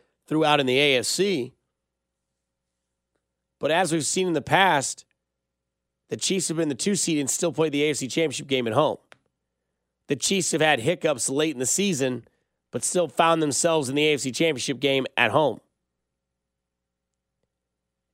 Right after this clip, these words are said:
And no matter how you want to look at it, when the New England Patriots were making their run, consistently,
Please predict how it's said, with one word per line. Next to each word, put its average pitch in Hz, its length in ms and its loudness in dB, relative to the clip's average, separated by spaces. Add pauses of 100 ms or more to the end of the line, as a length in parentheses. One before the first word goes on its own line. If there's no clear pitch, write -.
(120)
And 143 100 0
no 160 100 0
matter 170 240 2
how 170 200 4
you 196 160 0
want 190 120 2
to 175 40 2
look 175 240 0
at 135 180 2
it, 143 200 0 (2000)
when 151 180 -2
the 151 80 -2
New 170 140 2
England 196 280 0
Patriots 156 500 0
were 143 80 -2
making 151 320 0
their 156 140 2
run, 131 300 0 (1160)
consistently, 135 1000 -2